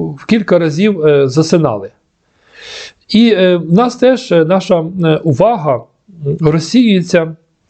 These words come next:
і ми теж, е, десь розслаблюємо, е, свою духовну пильність, і нам хочеться чути від, е, кожної глави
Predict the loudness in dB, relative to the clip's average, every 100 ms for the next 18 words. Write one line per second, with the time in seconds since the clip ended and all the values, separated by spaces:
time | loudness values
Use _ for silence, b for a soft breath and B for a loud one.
0 | -6 0 2 2 0 0 -2 2 2 0
1 | -2 -2 0 -2 0 -2 0 -2 0 -2
2 | -4 -4 0 2 2 2 2 2 0 -2
3 | -2 0 0 0 -2 -2 -6 -20 B B
4 | B B B 2 4 2 0 0 -2 -2
5 | -2 -2 -2 -2 0 0 2 0 0 2
6 | 4 2 2 -2 0 -2 0 0 0 0
7 | -2